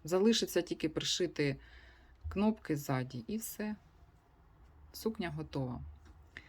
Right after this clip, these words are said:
Ну от, моя сукня вже готова.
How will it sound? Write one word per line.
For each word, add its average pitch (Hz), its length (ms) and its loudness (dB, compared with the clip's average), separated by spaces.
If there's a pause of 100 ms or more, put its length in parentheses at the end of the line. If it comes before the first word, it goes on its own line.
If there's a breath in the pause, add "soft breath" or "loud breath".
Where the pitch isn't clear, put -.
(3250 loud breath)
Ну 403 180 2
от, 381 140 6
моя 294 240 10
сукня 233 360 0
вже 185 180 2
готова. 294 640 4